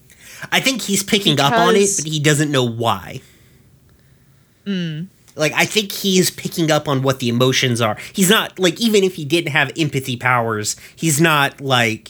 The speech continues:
Speaker 1: he, he can experience the situation, right? And
Speaker 2: Mm-hmm.
Speaker 1: so he's making the conclusions with the information that he knows,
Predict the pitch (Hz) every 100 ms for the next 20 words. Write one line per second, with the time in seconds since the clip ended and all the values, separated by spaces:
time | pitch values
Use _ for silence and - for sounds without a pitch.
0 | - 185 180 165 156 175 156 139 - _
1 | _ _ _ _ _ - - _ - -
2 | - - 180 151 123 135 - 131 110 104
3 | 101 - - - 131 127 - _ _ -
4 | _ - - - - - - 208 190 151
5 | 170 165 147 185 202 196 170 147 - 147
6 | - 175 143 147 135 131 143 143 147 127
7 | 135 120 113 175 165 151 139 131 127 123